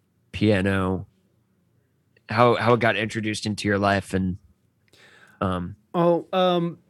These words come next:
Speaker 2: okay, yeah. Uh, n-, that was, my dad bought a Baldwin spinet from this, he thought that my mom would just, he, it was my mom's birthday coming up, and he needed a, uh,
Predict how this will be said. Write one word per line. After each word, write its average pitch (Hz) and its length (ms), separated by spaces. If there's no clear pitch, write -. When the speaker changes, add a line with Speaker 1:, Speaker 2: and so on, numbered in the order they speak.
Speaker 2:
okay, 247 300
yeah. 170 260
Uh, 165 260
n-, 147 220
that 190 220
was, 202 400
my 185 320
dad 165 640
bought 147 480
a 139 220
Baldwin 139 800
spinet 123 760
from 135 380
this, 131 580
he 208 200
thought 175 320
that 139 100
my 135 140
mom 135 400
would 131 160
just, 127 360
he, 165 320
it 160 80
was 190 320
my 185 100
mom's 160 380
birthday 147 380
coming 139 340
up, 127 320
and 139 580
he 185 240
needed 160 460
a, 139 380
uh, 127 360